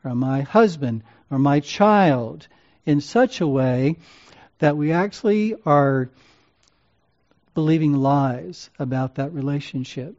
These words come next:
because we're putting expectations on that relationship that are totally wrong. And therefore, we need to be set free through the truth that no, um, I don't own that person.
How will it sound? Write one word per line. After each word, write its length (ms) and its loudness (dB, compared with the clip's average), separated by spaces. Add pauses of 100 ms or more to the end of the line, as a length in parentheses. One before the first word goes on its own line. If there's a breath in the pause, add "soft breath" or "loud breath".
because 200 -4
we're 120 -2
putting 400 0
expectations 840 -4
on 140 0
that 140 0
relationship 800 -6
that 180 -4
are 80 -2
totally 560 -4
wrong. 680 -4 (1080 soft breath)
And 540 4
therefore, 480 0
we 160 -2
need 120 0
to 60 -2
be 80 -2
set 540 -2
free 260 -2
through 160 -6
the 100 -4
truth 300 0
that 200 -6
no, 540 0 (640 soft breath)
um, 560 0 (640)
I 160 4
don't 400 4
own 220 4
that 240 0
person. 640 -6